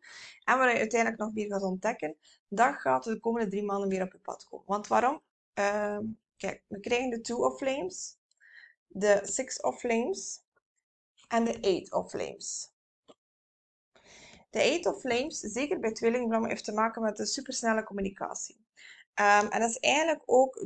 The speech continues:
voor de tweelingvlammen of voor diepe zielsconnectie eigenlijk ook het wiel van fortuin, wat je in, in, ook in een ander deck hebt. Maar dat is,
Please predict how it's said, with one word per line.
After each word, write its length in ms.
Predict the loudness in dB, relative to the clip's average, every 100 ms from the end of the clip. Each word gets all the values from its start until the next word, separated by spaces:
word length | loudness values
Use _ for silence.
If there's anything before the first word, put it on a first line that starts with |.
| -2
voor 160 | 0
de 100 | 0
tweelingvlammen 680 | -2 -2 -2 0 0 0 -2
of 160 | -4 -4
voor 220 | -6 -6
diepe 200 | -6 -6
zielsconnectie 720 | -4 -4 -4 -2 -2 -4 -4
eigenlijk 420 | 0 2 2 0
ook 140 | -4 -4
het 160 | -8
wiel 220 | -4 0
van 340 | 4 4 2 -2
fortuin, 480 | -6 -6 -2 -2 -2
wat 120 | -2
je 180 | 0 0
in, 160 | -2 -8
in, 260 | -6 -4 -4
ook 160 | -4
in 80 | -2
een 120 | -2
ander 260 | -2 -2 -2
deck 180 | -6 -10
hebt. 220 | -14 -6
Maar 160 | -2
dat 180 | 4 4
is, 180 | 2